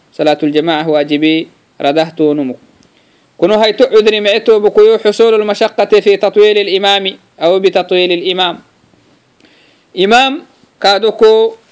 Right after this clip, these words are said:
kirat kadda ya dede hini han imam ekki ka tekiki, to kiratih deddarata gibda bini ila ila hini hiyan numuhu salatul jama'a khra ama kahdudda.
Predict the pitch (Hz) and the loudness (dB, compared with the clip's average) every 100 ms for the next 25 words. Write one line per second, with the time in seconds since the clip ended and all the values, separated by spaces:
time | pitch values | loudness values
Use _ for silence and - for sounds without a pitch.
0 | _ _ 196 220 214 - 190 185 208 196 | _ _ -2 0 -2 -2 -2 0 2 2
1 | 196 185 185 196 185 185 190 170 165 170 | 2 0 2 0 -2 -4 -4 -2 -2 -2
2 | 170 165 196 185 175 180 - 165 190 196 | -2 -2 -4 -2 0 -2 -2 0 2 2
3 | 202 - _ _ _ 196 226 226 202 190 | 0 -6 _ _ _ -2 0 0 0 2
4 | 180 185 175 170 170 165 160 160 190 190 | 0 2 2 0 -2 0 0 0 2 2
5 | 190 196 _ _ _ _ _ _ 160 165 | 0 -4 _ _ _ _ _ _ -2 -2
6 | 165 180 175 170 175 196 - _ 160 165 | 2 2 2 2 0 -4 -10 _ -2 0
7 | 165 175 190 170 175 160 156 147 143 151 | 0 -2 -2 -4 -2 -2 -2 -4 -2 -2
8 | 160 170 - _ _ - 160 156 165 147 | -2 -4 -10 _ _ -2 0 0 -2 0
9 | 151 156 143 143 151 147 135 151 147 143 | -2 -2 -4 -4 -4 -4 -4 -4 -6 -4
10 | 139 127 117 113 | -6 -6 -12 -8